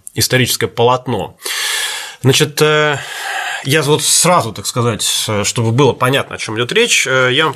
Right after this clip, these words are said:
э, хочу показать, вот у меня есть книжка вот такая вот «На лезвие с террористами», это воспоминания, э, Герасимова, руководителя Петербургского охранного отделения, она у меня есть в двух вариантах, вот она есть у меня в таком варианте, есть она у меня в таком варианте, это сборник, э, воспоминаний в двух томах, я принёс второй том,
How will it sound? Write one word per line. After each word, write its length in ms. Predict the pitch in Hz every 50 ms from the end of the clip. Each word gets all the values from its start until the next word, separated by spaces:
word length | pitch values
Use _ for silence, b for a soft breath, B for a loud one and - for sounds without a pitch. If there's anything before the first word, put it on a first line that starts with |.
| 135 _ -
э, 180 | 127 131 131 120
хочу 200 | - 143 143 127
показать, 460 | - 127 - 143 143 139 151 123 -
вот 140 | 117 - 123
у 40 | 127
меня 120 | 135 123
есть 180 | 113 - - -
книжка 420 | - 190 220 240 - - - 117
вот 120 | 107 -
такая 380 | - 127 120 - - 127 110 98
вот 120 | 87 87
«На 80 | - 117
лезвие 300 | 123 131 117 98 101 101
с 80 | - -
террористами», 680 | 113 107 113 120 127 139 123 101 - - 101 95 92 92
это 140 | 90 -
воспоминания, 760 | 104 - - - 117 123 123 127 127 120 113 107 101 98 90 - B B B B B B B B B B B B B B B -
э, 340 | 107 104 98 98 101 98 101
Герасимова, 880 | 104 123 143 175 220 202 - 139 131 123 117 110 107 107 101 101 101
руководителя 580 | 98 - - - 113 120 131 117 - - 107 101
Петербургского 640 | 101 - - 117 117 117 117 110 - - 113 107
охранного 400 | 113 - - 127 113 110 104 104
отделения, 380 | 104 107 139 160 208 220 185 143
она 320 | 120 117 127 139 147 139
у 40 | 131
меня 200 | 127 131 131 135
есть 120 | 135 110 110
в 80 | 110
двух 320 | 117 131 160 139 - - 101
вариантах, 480 | 110 123 156 185 214 214 - 131 120
вот 140 | 110 110 -
она 120 | 113 120
есть 160 | 120 117 - 120
у 40 |
меня 100 | 120 123
в 80 | 120 -
таком 400 | - 127 120 - - 190 196 190
варианте, 440 | 170 165 156 147 139 123 - - 117
есть 120 | - -
она 100 | 113 110
у 20 | 107
меня 80 | 104 98
в 60 | -
таком 380 | - 113 - - - 156 160
варианте, 440 | 139 139 131 131 127 120 110 101 107
это 160 | - - 113
сборник, 680 | 104 101 104 117 135 135 127 117 110 101 95 87 - - -
э, 220 | 104 101 101 98
воспоминаний 640 | 95 101 - - 120 120 127 143 175 196 202 180 147
в 80 | 127 123
двух 200 | 127 120 - -
томах, 500 | 123 117 117 120 117 110 104 98 - 107
я 80 | 101
принёс 280 | - - 101 104 98 -
второй 280 | - 113 110 107 107
том, 360 | 104 - - 175 190 190 175